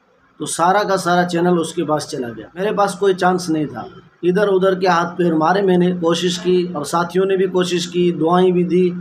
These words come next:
लेकिन काम नहीं बना। काम कब बना? और काम तब बना जब भडली की एक जमात आई हुई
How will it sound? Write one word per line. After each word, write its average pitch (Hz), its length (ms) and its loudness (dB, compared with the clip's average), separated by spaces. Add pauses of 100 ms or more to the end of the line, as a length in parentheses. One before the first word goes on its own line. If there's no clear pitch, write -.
(360)
लेकिन 190 300 0
काम 196 320 0
नहीं 185 200 2
बना। 151 200 -2 (720)
काम 202 280 0
कब 233 140 0
बना? 190 400 2 (880)
और 160 100 -4
काम 202 320 0
तब 208 80 0
बना 160 520 0 (180)
जब 165 200 0
भडली 143 360 0
की 185 140 -4
एक 185 160 2
जमात 156 360 2
आई 165 120 2
हुई 180 160 0